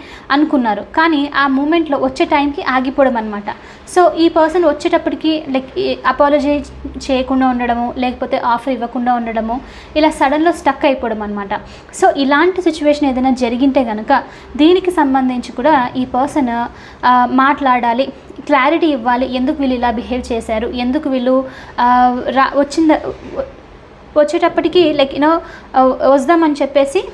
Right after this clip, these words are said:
మీతో మాట్లాడాలని చెప్పేసి వీళ్ళు స్టక్ అయిపోయి మళ్ళీ వెనక్కి వెళ్ళిపోవడం. So, దీనికి అన్నిటికీ సంబంధించి చాలా స్ట్రాంగ్గా,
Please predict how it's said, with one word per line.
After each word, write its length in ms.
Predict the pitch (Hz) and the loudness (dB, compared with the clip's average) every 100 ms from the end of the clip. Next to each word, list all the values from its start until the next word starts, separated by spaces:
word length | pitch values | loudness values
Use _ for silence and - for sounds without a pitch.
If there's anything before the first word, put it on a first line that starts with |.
| - | -6
మీతో 180 | 285 285 | -2 0
మాట్లాడాలని 600 | 269 269 285 311 285 269 262 | 2 2 2 2 2 0 -2
చెప్పేసి 380 | 240 277 277 | -2 -2 0
వీళ్ళు 180 | 269 262 | 0 -2
స్టక్ 320 | 262 277 277 | -2 -2 2
అయిపోయి 280 | 311 285 320 | 2 2 0
మళ్ళీ 280 | 302 254 294 | 0 0 0
వెనక్కి 300 | 262 240 269 | 0 -2 -4
వెళ్ళిపోవడం. 420 | 233 208 220 202 - - - | -6 -6 -6 -6 -10 -20 -2
So, 60 | 349 | 0
దీనికి 300 | 294 320 302 | 4 4 4
అన్నిటికీ 380 | 285 349 359 339 | 2 2 2 0
సంబంధించి 580 | 285 254 247 240 240 262 | 0 0 -2 -4 -4 -4
చాలా 120 | 262 247 | -4 -6
స్ట్రాంగ్గా, 760 | - 254 262 320 285 233 240 | -8 -2 0 2 2 2 0